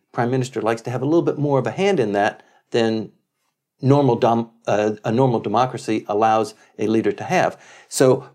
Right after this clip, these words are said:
probably this shukanshi, um, industry is seeing an opportunity there. And yes, it was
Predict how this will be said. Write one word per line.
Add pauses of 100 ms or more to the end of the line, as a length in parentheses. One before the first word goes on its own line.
probably (100)
this
shukanshi,
um,
industry (260)
is
seeing
an
opportunity
there.
And
yes,
it
was